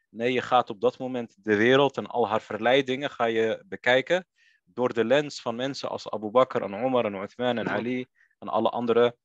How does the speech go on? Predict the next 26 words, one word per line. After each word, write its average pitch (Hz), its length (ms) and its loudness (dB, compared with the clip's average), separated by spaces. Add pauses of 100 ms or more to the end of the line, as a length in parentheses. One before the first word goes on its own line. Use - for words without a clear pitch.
(160)
eh, 107 180 -10
metgezellen 110 760 0
van, 110 340 -4
eh, 101 280 -2
de 101 80 -4
profeet 113 400 0
alayhi 101 240 -4
salatu - 240 -14
wassalam. 98 380 -6 (460)
Dus 139 220 2
je 147 140 2
zult 147 320 2
die 131 100 0
genade 147 480 0
van 131 140 -6
Allah 123 340 0
zul 123 200 -2
je 127 120 -2
dan 117 160 -2
ook 117 160 -8
altijd - 440 0
voelen. 104 300 -6
Dus 98 160 -6
wanneer 147 280 2
je 139 140 0
oprecht - 560 0